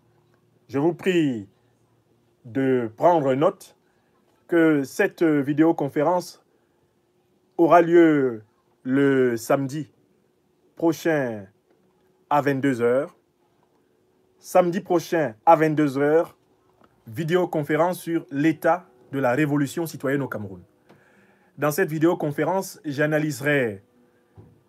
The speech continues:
les orientations de la lutte citoyenne que vient d'énoncer le président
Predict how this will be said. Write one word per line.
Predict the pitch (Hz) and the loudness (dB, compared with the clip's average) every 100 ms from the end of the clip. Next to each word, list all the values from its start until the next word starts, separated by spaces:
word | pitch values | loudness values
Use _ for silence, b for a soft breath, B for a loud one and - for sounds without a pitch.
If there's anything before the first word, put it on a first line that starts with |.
| _ _ _ _ | _ _ _ _
les | 135 156 139 | -2 -2 4
orientations | 175 180 170 175 170 - 185 123 107 - - - _ _ | 6 6 4 2 0 -2 -2 -4 -12 -20 -20 -20 _ _
de | 135 | 0
la | 143 | 2
lutte | 151 208 - | 2 0 -6
citoyenne | 151 156 147 139 95 - _ _ _ _ _ b b b b b _ _ | -6 -2 0 0 -6 -16 _ _ _ _ _ b b b b b _ _
que | 180 170 156 139 | 2 4 4 2
vient | 135 180 | 2 2
d'énoncer | 156 147 151 143 170 147 120 98 _ _ _ _ _ _ _ _ _ _ _ _ _ _ _ _ _ _ - | 4 2 0 0 2 2 0 -6 _ _ _ _ _ _ _ _ _ _ _ _ _ _ _ _ _ _ -2
le | 180 175 156 147 131 - _ _ _ _ _ _ - | 6 8 8 6 0 -4 _ _ _ _ _ _ -2
président | 190 180 190 202 175 110 | 0 2 6 6 6 4